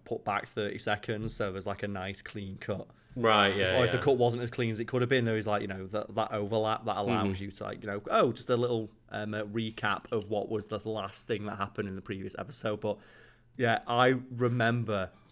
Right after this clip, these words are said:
Speaker 1: like, that, and it still pisses me off, like, a year and a half later, how mad I was when I was watching it,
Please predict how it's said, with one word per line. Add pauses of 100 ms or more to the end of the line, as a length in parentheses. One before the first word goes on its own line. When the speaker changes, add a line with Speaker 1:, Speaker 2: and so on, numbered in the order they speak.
(240)
Speaker 1:
like,
that,
and
it
still
pisses
me
off,
like,
a
year
and
a
half
later, (180)
how
mad
I
was
when
I
was
watching
it,